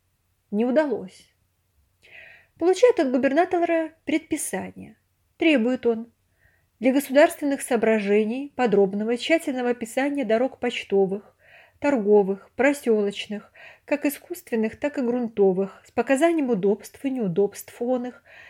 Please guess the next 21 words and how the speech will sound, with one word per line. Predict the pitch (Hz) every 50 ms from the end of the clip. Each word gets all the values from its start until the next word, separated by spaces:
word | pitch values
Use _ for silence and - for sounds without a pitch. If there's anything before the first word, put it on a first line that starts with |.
| - _ -
как | - 277 269 -
в |
видах | 302 302 233 254 240 -
административной | 233 214 226 247 254 - - 233 240 240 - 277 262 262 254 233
коммуникации, | 240 - 277 285 262 233 208 - - 185 185 190 220 - - - 277 285 277 _ - - - - _ -
так | - 349 349 -
и |
в | 294
отношении | 294 294 - 254 247 - - 269 277 294 311 330
к | 320 -
вязчайшему | 240 233 226 233 - - 277 277 - - 294 294
распространению | - 285 - - 262 - - 226 220 208 226 254 269 285 302
местной | 285 262 247 247 240 - 262 254
торговли | 247 - 214 202 175 165 202 208 240 262 277 285
и |
промышленности, | 285 - 302 302 294 247 196 185 185 - - - 180 175 180 175 - _ - - - _ _ _ _ _ - - - - - _ _
представив | - 202 208 - - - 254 240 233 226 233 220 -
при | 226 220 220
том | 220 - 220 254 294 311
свои | - - 240 214 220 226
соображения | 226 - 220 190 190 185 190 185 180 180 190 202 254 277 285 302 302 311